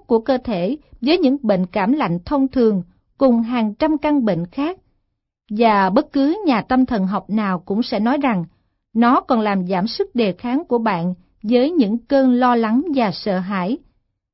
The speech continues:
Như vậy, ngăn chặn sự mệt mỏi có thể giúp ngăn chặn sự lo lắng. Có phải tôi vừa nói, "Có thể giúp ngăn chặn sự lo lắng"? Đó là một cách nói khiêm tốn.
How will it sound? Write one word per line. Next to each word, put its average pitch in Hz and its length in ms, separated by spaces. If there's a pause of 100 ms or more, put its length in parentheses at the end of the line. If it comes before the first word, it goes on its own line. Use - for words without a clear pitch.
(380)
Như 349 180
vậy, 214 300 (320)
ngăn 339 240
chặn 220 280
sự 226 220
mệt 226 220 (120)
mỏi 208 340
có 370 140
thể 202 280
giúp 302 300
ngăn 302 260
chặn 190 340
sự 196 240
lo 214 240
lắng. 214 240 (920)
Có 403 180
phải 247 280
tôi 311 220
vừa 233 100
nói, 233 400 (360)
"Có 415 80
thể 247 240
giúp 339 280
ngăn 339 260
chặn 190 240
sự 190 220
lo 226 220
lắng"? 294 280 (720)
Đó 233 200
là 311 220
một 185 260
cách 320 200
nói 240 360
khiêm 220 260
tốn. 233 360